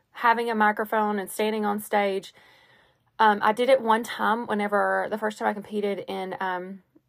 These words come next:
the, uh, state pageant for Tennessee. It was Missus Tennessee America, and I got the American title.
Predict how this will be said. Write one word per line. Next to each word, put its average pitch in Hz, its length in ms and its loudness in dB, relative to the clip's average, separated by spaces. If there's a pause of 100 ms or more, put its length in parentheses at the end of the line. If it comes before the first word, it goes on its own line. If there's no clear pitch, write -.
(460)
the, 196 420 0
uh, 185 400 0
state 208 280 -2
pageant 208 360 0
for 185 180 -4
Tennessee. 202 580 -4
It 180 100 -6
was 180 380 -4
Missus 196 520 -4
Tennessee 196 520 -6
America, 226 600 0
and 196 100 -4
I 196 100 0
got 196 220 0
the 175 100 -8
American 226 440 -4
title. 180 400 0